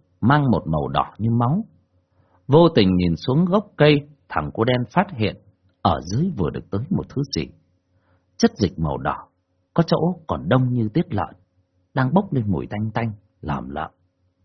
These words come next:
Nó vội vàng lồi ra, nghĩ có khi là tiết lợn tưới vào cho hoa nó đỏ nó đẹp. Vô tình liếc mắt nhìn về sân sau, lại thấy có rất nhiều loài hoa kỳ lạ, cũng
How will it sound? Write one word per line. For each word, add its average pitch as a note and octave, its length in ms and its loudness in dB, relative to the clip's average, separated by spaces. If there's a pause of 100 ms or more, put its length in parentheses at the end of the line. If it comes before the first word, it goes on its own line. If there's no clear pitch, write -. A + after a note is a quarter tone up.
(680)
Nó C3+ 140 4
vội B2+ 220 2
vàng D2+ 200 -6
lồi C#2+ 260 -6
ra, - 280 -12 (460)
nghĩ B2 160 6 (120)
có D#3 80 2
khi B2 200 0
là C#2 140 -2 (100)
tiết F#3 160 2
lợn G2+ 280 0 (220)
tưới A#2+ 200 2 (100)
vào C#2 260 -2 (300)
cho A#2+ 180 0
hoa B2 180 2
nó C#3 160 2
đỏ F#2 280 0
nó A2+ 160 -2
đẹp. F2 200 -2 (1300)
Vô F3 260 8
tình F#2 160 6
liếc E3+ 340 4
mắt G#3 240 4
nhìn F2+ 260 2
về D2+ 60 -2 (120)
sân C3+ 120 0
sau, C#3 380 -2 (280)
lại G#2 300 2
thấy D3 200 -2
có G3 100 -2
rất G#3+ 260 -4
nhiều D2+ 220 0
loài C#2+ 200 0 (460)
hoa B2+ 260 2
kỳ C2+ 200 -4
lạ, C#2 260 -4 (520)
cũng D3+ 120 0